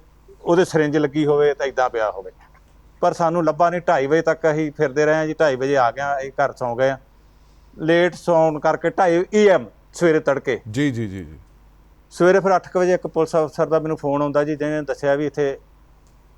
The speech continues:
Speaker 1: ਕਪੂਰਥਲੇ ਦੇ ਲਾਗੇ ਪਿੰਡ ਮੁਸ਼ਕਵੇਦ
Speaker 2: ਹੂੰ।
Speaker 1: ਤੋਂ ਬਿਲਾ ਕੋਠੀ ਰੋਡ ਤੇ ਇੱਕ ਡੈੱਡ ਬੋਡੀ ਪਈ ਆ, ਜਿਹਦੇ ਆਧਾਰ ਕਾਰਡ ਦੇ ਉੱਤੇ ਅਮਨਦੀਪ ਸਿੰਘ ਨਾਂ ਲਿਖਿਆ, son of
Speaker 2: ਓਏ ਹੋਏ।
Speaker 1: ਨਰਿੰਦਰ ਸਿੰਘ।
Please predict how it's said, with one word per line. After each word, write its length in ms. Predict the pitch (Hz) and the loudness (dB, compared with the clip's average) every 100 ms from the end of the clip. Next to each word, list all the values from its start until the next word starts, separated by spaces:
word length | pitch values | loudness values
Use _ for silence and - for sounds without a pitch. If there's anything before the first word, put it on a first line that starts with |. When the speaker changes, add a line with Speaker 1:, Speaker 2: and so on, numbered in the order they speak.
| _ _ | _ _
Speaker 1:
ਕਪੂਰਥਲੇ 540 | 156 156 160 147 170 165 | -4 0 0 2 2 2
ਦੇ 60 | |
ਲਾਗੇ 260 | 160 147 147 | 2 0 -2
ਪਿੰਡ 260 | 156 156 | -2 0
ਮੁਸ਼ਕਵੇਦ 580 | 156 143 - 156 147 143 - - _ - | 0 -2 -4 0 2 2 -2 -20 _ -10
Speaker 2:
ਹੂੰ। 180 | 131 131 | -8 -2
Speaker 1:
ਤੋਂ 320 | 160 160 160 156 | 0 2 0 0
ਬਿਲਾ 300 | 131 160 156 | 2 2 2
ਕੋਠੀ 340 | 156 147 156 | 0 -2 0
ਰੋਡ 220 | 143 139 | 2 0
ਤੇ 120 | 135 | 0
ਇੱਕ 120 | 139 143 | -4 -2
ਡੈੱਡ 260 | 131 120 | -2 -2
ਬੋਡੀ 260 | 127 131 139 | -4 -4 -4
ਪਈ 260 | 135 139 | -4 0
ਆ, 100 | 147 | -2
ਜਿਹਦੇ 300 | 135 139 147 | 0 0 0
ਆਧਾਰ 260 | 143 143 120 | 2 2 0
ਕਾਰਡ 280 | - 127 123 | -2 -2 -2
ਦੇ 60 | |
ਉੱਤੇ 160 | 127 135 | -4 -4
ਅਮਨਦੀਪ 380 | 131 127 131 123 | -4 -4 -6 -6
ਸਿੰਘ 180 | 135 131 | -8 -8
ਨਾਂ 220 | 120 117 | -6 -6
ਲਿਖਿਆ, 240 | 117 127 | -6 -6
son 180 | 123 123 | -6 -6
of 60 | 123 | -4
Speaker 2:
ਓਏ 60 | |
ਹੋਏ। 80 | 117 | -4
Speaker 1:
ਨਰਿੰਦਰ 320 | 120 117 117 | -6 -10 -12
ਸਿੰਘ। 180 | 117 | -14